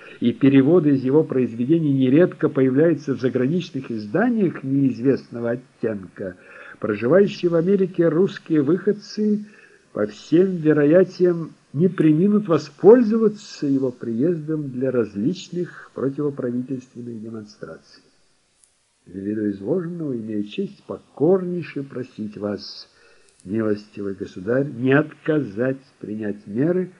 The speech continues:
по учреждению за деятельностью и сношением Короленко в Америке негласного наблюдения и о всем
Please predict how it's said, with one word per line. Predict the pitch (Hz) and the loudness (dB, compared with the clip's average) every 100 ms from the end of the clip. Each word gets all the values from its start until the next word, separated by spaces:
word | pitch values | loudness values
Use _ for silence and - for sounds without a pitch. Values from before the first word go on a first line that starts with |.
| _ _ _ - | _ _ _ 4
по | 139 | 8
учреждению | 196 208 202 208 180 143 127 151 196 196 202 175 | 8 6 2 4 4 2 4 6 6 4 0 -2
за | 147 | -2
деятельностью | 143 143 170 143 - 127 127 120 _ 120 117 - | -2 2 2 2 -2 -8 -8 -12 _ -14 -12 -12
и | |
сношением | 120 - 123 120 - 127 113 110 104 | -14 -8 -6 -6 -6 -4 -4 -6 -8
Короленко | 104 107 113 104 92 | -8 -4 -4 -6 -10
в | 98 | -6
Америке | 113 190 202 208 147 | 0 2 2 -2 -2
негласного | 143 123 127 170 143 - - 104 | -2 -2 0 0 -2 -10 -16 -14
наблюдения | 101 92 95 98 185 240 233 214 - - - _ - | -12 -10 -10 -6 -4 -4 -4 -6 -12 -20 -20 _ -2
и | 139 | 2
о | 143 139 | 4 4
всем | 139 - - - 165 151 135 110 | 0 -10 -20 0 2 2 0 -8